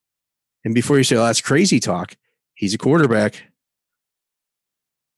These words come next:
You could have that decision on your hands here at the end of this year if Trubisky goes out and plays well,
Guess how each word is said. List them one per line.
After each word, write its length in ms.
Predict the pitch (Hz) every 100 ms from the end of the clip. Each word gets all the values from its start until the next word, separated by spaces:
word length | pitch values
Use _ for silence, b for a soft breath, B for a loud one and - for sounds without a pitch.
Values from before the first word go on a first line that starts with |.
| _ _ _ _ _ _ _ _ _ _ _ _
You 140 | - 104
could 180 | 120
have 160 | 117 123
that 140 | 127 123
decision 400 | 123 151 147 107
on 120 | 104
your 120 | 101
hands 300 | 110 101 98
here 140 | 104
at 100 | 98
the 100 | -
end 120 | 101 101
of 60 |
this 200 | 104 104
year 300 | 117 127 117 _ _ _ _ _ _
if 160 | - 104
Trubisky 520 | - 98 107 - 101
goes 180 | 101 104
out 140 | 110
and 80 | -
plays 280 | - 113 107
well, 240 | 87 -